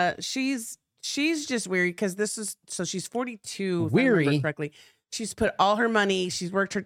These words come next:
Speaker 1: ass off to get this house. She's used all her
Speaker 2: There,
Speaker 1: savings.
Speaker 2: there should be some sort of, um,
Speaker 1: <clears throat>
Speaker 2: fallback on this, or
Speaker 1: I mean, that should have, this is something that can't be
Speaker 2: Buy
Speaker 1: brand
Speaker 2: it.
Speaker 1: new, right?
Speaker 2: Yeah, no,
Speaker 1: Like,
Speaker 2: no,
Speaker 1: the
Speaker 2: no,
Speaker 1: people,
Speaker 2: no,
Speaker 1: the
Speaker 2: no.
Speaker 1: previous owners had to have
Speaker 2: Right,
Speaker 1: known
Speaker 2: they
Speaker 1: there were
Speaker 2: knew,
Speaker 1: snakes
Speaker 2: yeah,
Speaker 1: in the
Speaker 2: yeah.
Speaker 1: walls.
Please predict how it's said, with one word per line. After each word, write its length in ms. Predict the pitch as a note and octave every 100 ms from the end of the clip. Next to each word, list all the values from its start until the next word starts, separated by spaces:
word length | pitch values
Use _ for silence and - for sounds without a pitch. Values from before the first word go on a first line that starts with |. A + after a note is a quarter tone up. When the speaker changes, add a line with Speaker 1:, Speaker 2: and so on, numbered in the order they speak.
| -
Speaker 1:
ass 300 | G#3 G#3 G#3
off 160 | G3 F3
to 60 | F3+
get 140 | F3
this 160 | E3+ -
house. 300 | D#3+ D#3 -
She's 220 | D3+ D3+
used 280 | D3 C#3+ -
all 200 | F#3 G#3
her 60 | A3
Speaker 2:
There, 60 |
Speaker 1:
savings. 360 | G3+ F3+ E3+ E3+
Speaker 2:
there 80 | E3+
should 160 | -
be 120 | D#3 D#3+
some 220 | F3 E3
sort 320 | - E3+ E3
of, 140 | D3+ C#3
um, 540 | B2 A2 F#2+ F#2 E2 _ _ _
Speaker 1:
<clears throat> 260 | _ _
Speaker 2:
fallback 840 | F#3 D#3+ C#3 - C3+ B2 A2 G2+ -
on 140 | F#2+ F#2+
this, 220 | F#2+ -
or 160 | F#2+
Speaker 1:
I 120 | D#3+ A#3
mean, 180 | A#3+ A#3
that 140 | A3+
should 180 | D4 C4+
have, 280 | A3+ F3+ -
this 180 | A3 C4+
is 120 | A#3+
something 320 | A3+ G3 F3+
that 140 | D3+ -
can't 180 | F3+
be 80 | D3+
Speaker 2:
Buy 100 | D3+
Speaker 1:
brand 180 | C3+ D3+
Speaker 2:
it. 20 |
Speaker 1:
new, 220 | E3 D#3+ A#2+
right? 160 | C3+
Speaker 2:
Yeah, 60 | B2
no, 80 | -
Speaker 1:
Like, 220 | D3+ D3+
Speaker 2:
no, 120 | F#2+
Speaker 1:
the 40 | F3+
Speaker 2:
no, 60 |
Speaker 1:
people, 260 | A3+ G#3 F#3+
Speaker 2:
no, 20 |
Speaker 1:
the 60 | E3+
Speaker 2:
no. 60 |
Speaker 1:
previous 360 | - G#3+ F#3+ F3
owners 320 | F3+ D3+ C#3
had 320 | E3+ E3+ E3 D#3+
to 60 |
have 80 | C#3+
Speaker 2:
Right, 120 | C3+
Speaker 1:
known 80 | C#3+
Speaker 2:
they 60 | D#3
Speaker 1:
there 80 | D#3
were 80 |
Speaker 2:
knew, 180 | C#3+ C3+
Speaker 1:
snakes 200 | B2 A2+
Speaker 2:
yeah, 100 | A2
Speaker 1:
in 60 | G#2
the 60 | G2
Speaker 2:
yeah. 80 | B2
Speaker 1:
walls. 300 | A#2+ B2